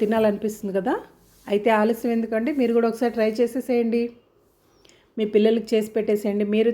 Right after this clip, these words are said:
తినేసేయండి. అంతేనండి, ఈజీగా ఉంది కదా? Thank you అండి. ఇప్పటివరకు నాకు సపోర్ట్ చేస్తున్న మీ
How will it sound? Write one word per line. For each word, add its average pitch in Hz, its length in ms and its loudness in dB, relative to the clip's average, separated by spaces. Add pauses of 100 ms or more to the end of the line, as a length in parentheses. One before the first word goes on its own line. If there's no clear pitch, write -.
తినేసేయండి. 202 600 -2 (2250)
అంతేనండి, 226 480 2 (180)
ఈజీగా 247 440 2
ఉంది 226 180 2
కదా? 285 160 0 (800)
Thank 294 260 0
you 311 140 4
అండి. 240 200 4 (640)
ఇప్పటివరకు 208 460 -2 (160)
నాకు 208 220 -2 (140)
సపోర్ట్ 220 400 -2
చేస్తున్న 220 380 -2
మీ 190 80 -4